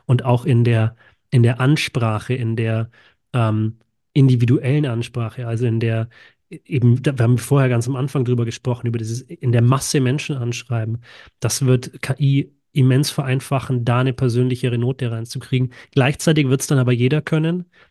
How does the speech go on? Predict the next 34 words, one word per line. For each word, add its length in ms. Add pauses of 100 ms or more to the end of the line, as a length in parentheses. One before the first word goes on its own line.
was 180
es 200
wieder 260
herausfordernder 720
macht, 360
ähm, 300
das 240
trotzdem, 680
äh, 360 (400)
gut 180
hinzukriegen. 600
Also 200
die, 240 (260)
die 100
Herausforderung 920
ist, 200
ist 220
dann 180
mit 140
K 160
I 140
umgehen 400
zu 160
können. 400 (460)
Aber, 380 (420)
ähm, 400
der, 400 (300)
die, 140 (220)
wie 160
weitreichend 640
das 140
ist, 180
also 180
ich, 160